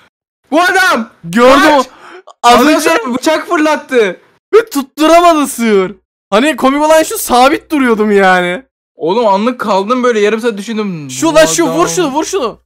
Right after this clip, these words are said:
Speaker 2: Aha. Katil aşağıda mı? Nasıl bir saçı vardı la? Sarı saçlı mıydı?
Speaker 1: Oğlum, mor pantolonu var, çizgili kıyafeti var işte, kısaca. Biri ölmüş burada. Aa, Aa, burada. Orta katta.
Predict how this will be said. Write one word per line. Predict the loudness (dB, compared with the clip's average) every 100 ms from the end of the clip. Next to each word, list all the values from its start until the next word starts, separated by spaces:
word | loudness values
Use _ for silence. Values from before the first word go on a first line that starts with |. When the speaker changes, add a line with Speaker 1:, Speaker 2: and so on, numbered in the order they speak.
| _ _ -4
Speaker 2:
Aha. | 0 0 0 -8 _ _ -2
Katil | 0 0 0
aşağıda | -2 0 0 -2
mı? | -6 -6 -10 _ _ _
Nasıl | -4 -4 -4
bir | -4
saçı | -4 -4 0
vardı | 2 2
la? | -2
Sarı | -2 -6
saçlı | -4 -6 -6 -8
mıydı? | -10 -10 -16 -20 _ _ _ _
Speaker 1:
Oğlum, | -4 -4 -4 -8 _ _
mor | -10 -4 -2 -2
pantolonu | -4 -4 -4 -6 -6 -4
var, | -2 -4
çizgili | -8 -16 -14 -10 -8 -10 -12 -20 _ _
kıyafeti | -8 -6 -6 -8 -8
var | -6 -6
işte, | -10 -16
kısaca. | -12 -10 -8 -8 -10 -12 _ _ -10
Biri | -6 -2
ölmüş | -2 -2 -8 -12
burada. | -10 -8 -6
Aa, | -6 -8 -10 -12 -14 -20 -20 _ _ _ _ -2
Aa, | 0 0 0
burada. | -2 0 0 0 0 0 2 2 0 -4 _ -6
Orta | -2 -2 -2
katta. | -2 -4 -2 -2 0 -2